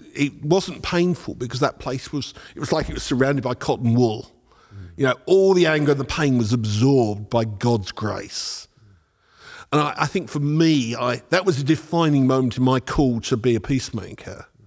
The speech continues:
Speaker 1: Because I, I went away from that time and saying, "What if I could build on that encounter?"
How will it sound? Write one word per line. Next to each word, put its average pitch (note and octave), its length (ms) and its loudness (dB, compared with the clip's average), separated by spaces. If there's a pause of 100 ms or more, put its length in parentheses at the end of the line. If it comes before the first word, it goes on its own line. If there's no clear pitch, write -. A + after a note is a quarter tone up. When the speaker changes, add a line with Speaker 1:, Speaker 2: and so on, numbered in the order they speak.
(720)
Speaker 1:
Because C3+ 520 -2 (960)
I, C#3 400 0 (1160)
I D3 100 2
went E3 220 2
away D#3 200 0
from C#3+ 140 -8
that B2 120 -6
time C3 280 -6
and A#2 100 -2
saying, A#2+ 380 -4
"What C3+ 260 0
if - 760 -6 (420)
I B2+ 140 2
could A#2+ 400 -2
build C#3 340 4
on A#2 160 4
that A#2 180 0
encounter?" A2 800 -2